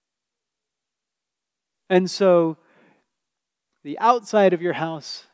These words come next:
is always well ca-, cared for. Your vehicles are always washed. You never invite anybody inside your house because there's no furniture.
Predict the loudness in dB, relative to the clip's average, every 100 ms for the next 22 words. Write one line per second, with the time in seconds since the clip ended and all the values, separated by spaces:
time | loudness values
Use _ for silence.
0 | _ -14 -6 2 4 4 0 -6 -6 2
1 | 2 4 6 6 4 -2 -6 -6 -6 -12
2 | -14 0 2 2 2 -2 -2 -8 -8 -6
3 | -6 -4 0 2 0 -4 -20 _ _ _
4 | _ _ _ _ _ _ _ _ _ _
5 | -8 -2 0 2 2 2 2 2 2 2
6 | 2 0 0 -2 -2 -4 -4 -6 -8 -8
7 | -6 -6 -2 -2 -2 -4 -16